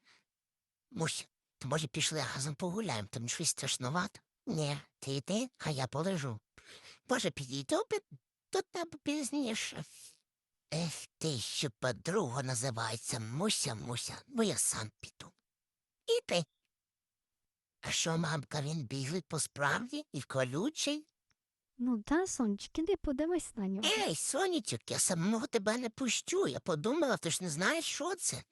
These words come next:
Speaker 1: Він може бути колючим. Почекай мене.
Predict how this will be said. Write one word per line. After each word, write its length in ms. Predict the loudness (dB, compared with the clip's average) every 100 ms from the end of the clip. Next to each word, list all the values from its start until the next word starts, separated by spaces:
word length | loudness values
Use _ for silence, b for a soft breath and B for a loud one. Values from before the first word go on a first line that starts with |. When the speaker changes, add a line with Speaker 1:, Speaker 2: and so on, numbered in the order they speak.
| b -2
Speaker 1:
Він 120 | 2
може 220 | 2 2
бути 240 | 0 0 0
колючим. 760 | 2 4 4 2 0 -4 -4 -14 _ _ _ _ _ _
Почекай 580 | -8 -4 -4 2 2 4
мене. 360 | 2 0 -2